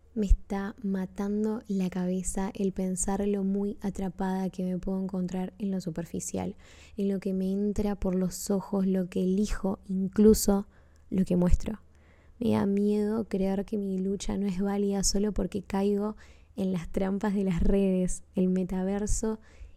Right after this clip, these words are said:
y lo que se espera de mí. Pero ¿cuál es el límite? ¿Tengo algún límite? ¿Tenemos algún límite? Este capítulo es más de preguntas y repreguntas,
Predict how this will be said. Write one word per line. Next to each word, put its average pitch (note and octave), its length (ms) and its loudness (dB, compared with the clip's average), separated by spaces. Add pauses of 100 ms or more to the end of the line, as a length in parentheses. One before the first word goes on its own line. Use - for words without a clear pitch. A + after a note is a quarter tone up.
y G3 80 -4
lo F3+ 180 -2
que F3 120 -8
se - 120 -8
espera F#3+ 600 -2 (220)
de F#3 180 -2
mí. F3+ 200 -2 (380)
Pero G3 200 0
¿cuál G#3 180 -2
es F#3+ 120 -6
el F3+ 140 -4
límite? F3+ 420 -6 (920)
¿Tengo G#3+ 560 0
algún F#3+ 420 2
límite? G3 640 -2 (100)
¿Tenemos G3 720 -4
algún F#3 320 -4
límite? G3 460 -6 (1300)
Este A3+ 200 0
capítulo G3+ 440 -2
es F3+ 100 -4
más G3 160 -2
de G#3 140 0
preguntas G3+ 760 2
y G3+ 60 4
repreguntas, G#3+ 1080 4